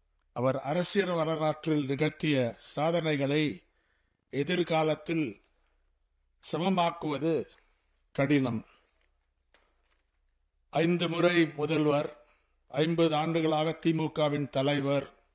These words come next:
போட்டியிட்ட பதிமூணு மு-, முறையிலும் சட்டப்பேரவைக்கு தேர்ந்தெடுக்கப்பட்டவர். அரசியலில் கலைஞர் சாதித்ததை எட்டி பிடிக்க, பிடித்தவர்கள்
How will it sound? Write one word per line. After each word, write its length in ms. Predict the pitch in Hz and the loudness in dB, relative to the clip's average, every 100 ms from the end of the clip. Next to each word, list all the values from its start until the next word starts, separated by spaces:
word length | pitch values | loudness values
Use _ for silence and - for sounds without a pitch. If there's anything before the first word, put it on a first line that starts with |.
| _ _ _ _ _ _ _ _ _ _ | _ _ _ _ _ _ _ _ _ _
போட்டியிட்ட 960 | - 160 160 175 156 - 170 143 120 - _ _ _ | -2 -2 2 2 2 0 0 0 -2 -10 _ _ _
பதிமூணு 540 | 139 156 175 175 165 156 | -2 0 0 2 2 2
மு-, 200 | 160 139 | -2 -2
முறையிலும் 800 | 139 156 160 156 175 160 120 _ _ _ _ _ | 0 2 2 0 -2 -4 -8 _ _ _ _ _
சட்டப்பேரவைக்கு 880 | 147 139 - 160 156 156 147 143 - 143 | -6 -4 -6 -2 0 0 2 0 0 -2
தேர்ந்தெடுக்கப்பட்டவர். 1120 | 165 151 156 147 147 131 135 - 131 135 127 - - - - - - _ - - - - - | -2 0 0 -2 0 0 0 0 0 0 -2 -10 -20 -20 -20 -20 -20 _ -20 -20 -20 -20 -8
அரசியலில் 760 | 135 156 175 - 170 170 170 165 - | -2 0 0 2 2 4 0 -2 -8
கலைஞர் 480 | 147 160 175 175 165 | -2 0 0 0 0
சாதித்ததை 920 | 151 151 160 160 160 147 143 123 104 _ _ _ _ _ _ _ - | 2 0 0 -2 -4 -2 -2 -2 -6 _ _ _ _ _ _ _ -2
எட்டி 320 | 151 - 185 | -2 0 -4
பிடிக்க, 460 | - 160 151 165 131 _ | 0 0 2 0 -2 _
பிடித்தவர்கள் 800 | 160 151 - 147 143 160 143 | -2 0 2 2 2 0 0